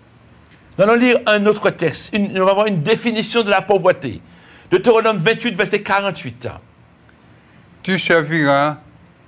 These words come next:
Speaker 2: au milieu de, de la faim et de la soif, de la nudité et la, de la disette, toutes choses. Tes ennemis que l'Éternel enverra contre toi,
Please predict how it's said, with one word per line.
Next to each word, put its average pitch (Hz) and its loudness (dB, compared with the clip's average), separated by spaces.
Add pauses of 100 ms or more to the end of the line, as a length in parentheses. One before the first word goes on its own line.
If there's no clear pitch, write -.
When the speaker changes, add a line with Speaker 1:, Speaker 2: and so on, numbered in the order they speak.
(500)
Speaker 2:
au 131 0
milieu 143 2
de, 139 2 (120)
de 127 -2
la 123 2
faim 135 -6 (760)
et 135 -2
de 120 0
la 143 2
soif, 139 -4 (680)
de 131 2
la 143 4
nudité 147 -2 (720)
et 127 2
la, 131 2
de 110 -2
la 135 2
disette, 135 -2 (320)
toutes 170 -2
choses. 143 -2 (600)
Tes 156 2
ennemis 160 0 (320)
que 139 0
l'Éternel 135 0
enverra 127 0
contre 131 -6
toi, 127 -2